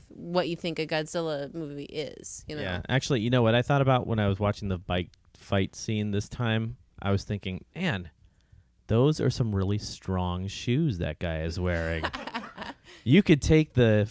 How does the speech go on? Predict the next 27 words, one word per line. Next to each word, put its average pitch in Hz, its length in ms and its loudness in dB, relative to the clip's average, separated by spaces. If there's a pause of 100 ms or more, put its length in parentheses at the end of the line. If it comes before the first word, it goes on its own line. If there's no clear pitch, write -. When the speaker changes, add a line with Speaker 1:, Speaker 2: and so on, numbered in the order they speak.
Speaker 2:
fight 180 240 6
scene 107 300 -2
out 90 160 0
of 85 80 -4
that, 85 360 -2 (300)
especially, 131 540 2
you 127 80 2
know, 113 80 2
the 101 100 0
part 127 280 2
where 117 120 4
they're, 107 160 2
like, 92 360 -2 (760)
one 107 220 -2
guy's 98 400 0
riding 95 280 -2
the 87 60 -6
bike, 117 300 2
the 107 120 -2
other 95 140 0
guy's 92 220 -6
holding 98 360 0
on 101 280 -2
and 87 180 -8 (180)
being 92 220 -4
pulled 107 460 0
or 95 360 -2